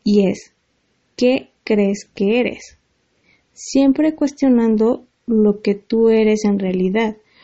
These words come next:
porque de alguna manera no eres real, eres todas esas etiquetas que se te han impuesto y que has aceptado,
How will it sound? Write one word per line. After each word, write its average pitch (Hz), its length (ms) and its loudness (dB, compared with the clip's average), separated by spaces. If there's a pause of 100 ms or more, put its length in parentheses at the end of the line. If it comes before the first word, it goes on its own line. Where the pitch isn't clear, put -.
(160)
porque 233 280 0
de 240 80 2
alguna 262 320 4
manera 233 460 2
no 233 300 2
eres 226 440 0
real, 214 640 0 (280)
eres 247 340 0
todas 247 380 0
esas 226 280 -4
etiquetas 208 720 -4
que 196 100 -2
se 190 140 -6
te 196 180 -2
han 202 140 2
impuesto 208 680 0 (300)
y 220 140 -2
que 226 180 0
has 214 220 0
aceptado, 208 840 -2